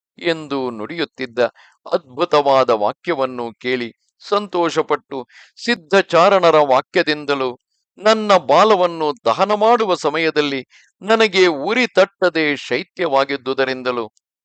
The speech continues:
ತಾತ್ಕಾಲಿಕವಾದ ಶುಭ ನಿಮಿತ್ತಗಳಾದುದರಿಂದಲೂ ಸೀತಾದೇವಿಯು ದಹನವಾಗಲಿಲ್ಲವೆಂದು ನಿಶ್ಚಯಿಸಿ ಅತಿ ಸಂತೋಷಪಟ್ಟೆನು. ಆಮೇಲೆ ಸೀತಾದೇವಿಯನ್ನು ಕಂಡು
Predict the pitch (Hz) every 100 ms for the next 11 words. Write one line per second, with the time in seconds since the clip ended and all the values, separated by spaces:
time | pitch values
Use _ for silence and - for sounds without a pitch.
0 | - 190 - - 160 151 147 143 139 135
1 | 131 127 - 139 160 180 185 226 _ 160
2 | 147 139 131 127 127 127 127 123 120 110
3 | _ _ _ _ - 202 208 147 143 135
4 | 135 131 127 123 117 - 104 175 190 185
5 | 214 196 156 139 127 127 120 117 113 104
6 | - 147 127 - 117 101 _ _ _ _
7 | - - 135 107 139 160 127 - 117 113
8 | - 113 101 _ _ _ _ _ - 160
9 | 151 147 135 131 123 - 156 165 139 127
10 | 131 127 127 120 120 - 123 123 113